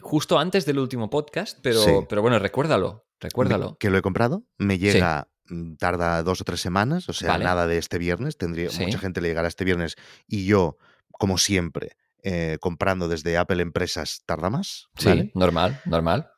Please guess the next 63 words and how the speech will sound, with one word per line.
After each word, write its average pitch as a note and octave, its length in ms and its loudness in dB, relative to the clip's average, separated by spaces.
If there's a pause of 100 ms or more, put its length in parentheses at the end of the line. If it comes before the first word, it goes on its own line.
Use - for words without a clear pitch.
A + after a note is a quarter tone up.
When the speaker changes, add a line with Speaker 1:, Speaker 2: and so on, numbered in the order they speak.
(180)
Speaker 2:
Y A2+ 120 -4
no A#2 100 4
sé, - 280 -4 (160)
o D2+ 60 -10
sea, - 160 -6
cada A#2 200 2
vez A2+ 100 2
que A2 100 -6
compro G#2 220 2
desde G2 180 2
Ap-, F2 220 -6
Apple G2 220 0
Empresas A2+ 340 -2
pienso, G#2 260 0
"¿Por F#2+ 160 0
qué G#2+ 120 -4
coño G2 260 2
Speaker 1:
Sí. F#2 60 -4
Speaker 2:
compro E2+ 260 0
desde D#2+ 160 0
Apple F#2 200 2
Empresas?". D3+ 380 -2
Pero - 160 -2
bueno, - 200 -6
lo F2+ 100 -2
he - 20 -2
vuelto E2+ 220 -4
a - 20 -4
hacer F2+ 140 -4
así. - 240 -4 (400)
Y F#3 120 2
en G#3 120 0
cambio, D3+ 560 0
con G#2+ 180 0
el G2+ 100 0
Apple B2+ 300 4
Watch A#2 400 4
Ultra, C3+ 300 0
que G#2+ 100 -2
también G2 320 -4
se - 140 -2
podía A2 260 2
reservar, B2 480 0 (1800)
me D3+ 120 0
lo D#3 60 6
estoy G3+ 220 2
pensando, B2+ 640 4
¿vale? B2 240 2
Y D3 100 4
al D3 80 6
final - 220 4
Speaker 1:
Ah, F#3+ 40 8
Speaker 2:
lo G3 60 8
Speaker 1:
¿no F#3+ 60 4
Speaker 2:
que A3+ 60 8
he - 20 10
Speaker 1:
lo - 60 8
vas A#3+ 120 4
a D3 40 0
Speaker 2:
decidido D3+ 160 2
Speaker 1:
comprar G#3 200 2
al A#2+ 100 0
final? C3 380 -4